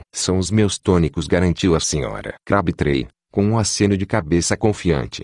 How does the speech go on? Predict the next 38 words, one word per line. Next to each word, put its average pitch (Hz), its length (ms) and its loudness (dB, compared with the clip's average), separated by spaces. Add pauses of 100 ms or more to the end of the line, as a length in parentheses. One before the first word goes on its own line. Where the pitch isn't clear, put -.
(120)
"Eu 104 140 4
disse 82 340 -2
que 110 140 -2
eles 98 220 2
iriam 80 340 2
acelerar 85 480 2
a 78 40 0
recuperação 90 720 0
dele." 64 360 -2 (140)
Sophie 98 440 0
testemunhara 92 760 0
ao 73 60 0
senhor 62 340 -4 (140)
Crabtree 82 560 0
derramando 82 500 0
os - 140 -4
tônicos 85 500 0
nas 85 160 -2
roseiras. 71 640 -4 (100)
"Também 104 380 2
vi 82 140 0
o 87 100 2
resultado 85 640 0
disso. 71 400 -6 (180)
Não 85 140 2
foi 98 200 2
algo 82 240 2
bonito 73 400 0
de 71 120 -2
presenciar. 101 720 0 (140)
Jamais 104 440 0
saberia 92 500 2
como 98 300 0
conseguiu 95 600 0
sorrir 95 380 2
e 95 80 6
assentir." 82 540 -2 (120)
"Bem, 71 380 -2